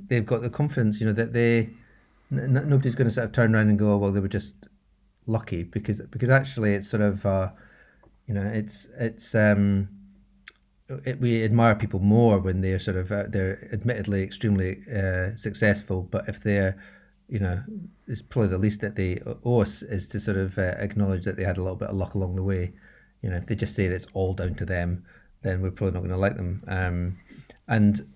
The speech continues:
and what, what's interesting is that the rest of us, as we sort of strive up the ladder of success, we're probably a lot less likely to say that we've been lucky because we feel that that's sort of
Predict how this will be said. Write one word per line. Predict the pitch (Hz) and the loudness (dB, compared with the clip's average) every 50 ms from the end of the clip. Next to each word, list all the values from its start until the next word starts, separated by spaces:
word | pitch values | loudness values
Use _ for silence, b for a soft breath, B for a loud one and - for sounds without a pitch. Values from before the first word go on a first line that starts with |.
| _ _ - | _ _ 0
and | 117 110 113 113 | 2 2 4 4
what, | 120 123 117 - - | 4 4 2 2 0
what's | 127 113 - 135 | -2 2 4 6
interesting | 135 139 139 143 117 - 123 110 107 | 6 8 8 6 4 4 4 4 6
is | 104 101 - - | 6 4 4 4
that | 107 101 104 - - | 2 0 0 -2 -2
the | 113 | 4
rest | 113 139 139 135 - - | 8 8 8 8 6 0
of | 117 - | -4 -2
us, | 101 120 131 - - - | 0 0 0 0 -4 -6
as | - - 104 101 | -6 -6 -4 -2
we | 101 101 | -2 -2
sort | - - 101 - | -2 -4 -4 -2
of | 110 101 95 98 - - B B B B B B B | -2 -2 -2 -2 -6 -14 B B B B B B B
strive | - - - - - - - 135 135 127 120 117 113 110 107 104 104 101 - - - | -14 -10 -8 -8 -8 -2 4 6 8 10 12 12 10 10 8 6 4 4 0 -2 -6
up | 135 - - - | -6 -6 -8 -4
the | - 123 | -2 2
ladder | 104 104 101 95 95 92 107 104 104 101 - | 4 6 6 6 4 4 2 2 2 0 -2
of | 113 101 - | -6 -8 -6
success, | - 107 - - - 101 98 98 95 - - - B B B B B B B B _ - | -8 -8 -8 -4 0 2 2 2 0 -2 -8 -14 B B B B B B B B _ 2
we're | 127 131 135 | 4 6 6
probably | 135 135 127 117 113 107 | 6 4 4 4 6 6
a | 104 | 6
lot | 117 127 123 120 | 6 6 4 4
less | 117 113 107 104 104 - | 2 2 2 2 2 2
likely | 110 104 104 104 107 104 | 2 2 2 2 0 -2
to | 101 - - 101 | -2 -2 -6 -8
say | - - 117 107 104 98 | -4 0 2 2 4 4
that | 95 101 101 - - - | 2 0 -2 -4 -6 -6
we've | 110 98 92 92 - | -4 -4 -4 -2 -2
been | - 98 92 98 | -2 -2 0 0
lucky | 107 110 - - 101 | 0 0 0 -2 -2
because | 90 - 107 104 - 101 - - | -2 -2 -4 -4 -4 -4 -2 -2
we | 95 | -4
feel | 98 - - 107 101 | -2 0 0 2 2
that | 98 98 95 | 2 0 0
that's | 101 101 95 - - | 0 0 0 0 -2
sort | - - 98 98 | -4 -4 -2 0
of | 95 92 90 - | -2 -2 -4 -8